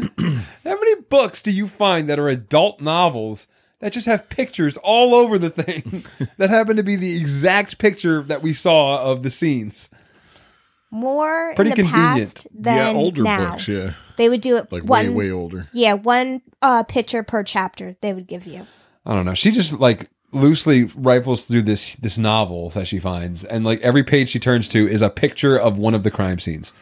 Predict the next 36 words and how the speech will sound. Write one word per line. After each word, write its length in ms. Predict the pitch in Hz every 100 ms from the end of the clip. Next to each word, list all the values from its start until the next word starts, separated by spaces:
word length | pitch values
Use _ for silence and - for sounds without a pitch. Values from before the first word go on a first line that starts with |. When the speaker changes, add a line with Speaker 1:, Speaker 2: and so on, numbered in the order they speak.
| - - - _ - 220
Speaker 1:
<laughs> 60 | - _ _ _ _
Speaker 2:
Yeah, 180 | 226 202
there 100 | 214
wouldn't 200 | 233 226
be 60 | 214
that 200 | 202 196
many, 180 | 190
but 220 | 190 202 -
it 120 | 202
would 100 | 190
be, 120 | 208
like, 260 | 202 185 -
one 160 | 180
picture 320 | 185 - - -
per 120 | -
novel. 240 | - - 403
Speaker 1:
No, 120 | -
I've 220 | 285 277
seen 200 | - 311
Speaker 2:
Chapter. 100 | 247
Speaker 1:
books 280 | 170 196 -
where, 160 | 175 156
like, 240 | 139 127
there's 160 | 143 131
a 40 |
little, 460 | 123 135 147 131 -
a 60 | 131
little 360 | 127 165 180 160
image, 500 | 135 117 107 98 98
a 60 | 131
little 200 | 147 160
illustration 560 | 123 120 123 110 110
above, 380 | 101 101 107 98
like, 220 | 101 101
the 100 | -
chapter. 640 | 107 - 107 - 82 62